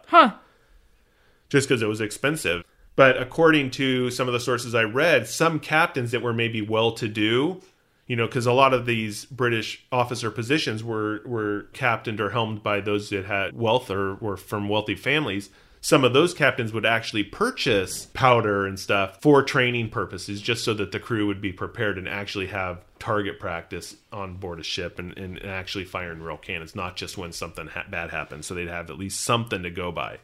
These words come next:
Speaker 1: Yeah.
Speaker 2: And then, of course, we can't leave out primitive cannons, which actually date back to two hundred B C.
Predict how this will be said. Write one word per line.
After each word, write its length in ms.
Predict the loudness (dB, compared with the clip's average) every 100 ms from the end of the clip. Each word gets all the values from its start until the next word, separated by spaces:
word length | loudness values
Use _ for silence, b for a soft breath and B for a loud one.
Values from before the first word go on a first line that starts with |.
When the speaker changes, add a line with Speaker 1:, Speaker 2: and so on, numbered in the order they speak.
| _
Speaker 1:
Yeah. 320 | 4 4 4 -4 _ -8
Speaker 2:
And 160 | 0 4
then, 140 | 4
of 140 | 4 2
course, 300 | 6 8 6
we 120 | 0
can't 260 | 2 4 4
leave 160 | 4
out 280 | 6 4 2
primitive 420 | 0 4 4 4
cannons, 540 | 0 -2 0 -2 -4 2
which 200 | 2 6
actually 280 | 4 4 2
date 220 | 2 4
back 280 | 2 2 -2
to 100 | -6
two 240 | -2 -4
hundred 360 | -2 2 2 2
B 200 | 2 2
C. 500 | 0 0 2 2 -2